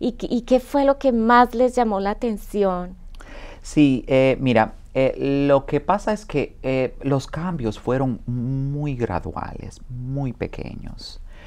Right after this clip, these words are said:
Speaker 2: O sea, si me pongo a recordar desde probablemente,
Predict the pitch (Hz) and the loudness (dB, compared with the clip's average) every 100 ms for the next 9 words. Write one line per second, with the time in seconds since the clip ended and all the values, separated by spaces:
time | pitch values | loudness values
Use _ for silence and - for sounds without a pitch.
0 | - - - - - 127 120 131 127 123 | -16 -16 -16 -16 2 2 2 0 2 2
1 | 123 117 151 170 190 170 147 135 120 113 | 2 2 2 6 6 6 4 2 2 4
2 | 117 117 113 107 101 98 - 98 95 92 | 4 4 2 -2 -2 -2 -2 2 2 0
3 | - - - - - - 98 101 110 120 | -4 -16 -16 -16 -6 4 8 10 8 8
4 | 117 113 110 113 104 104 101 | 4 2 2 4 6 6 4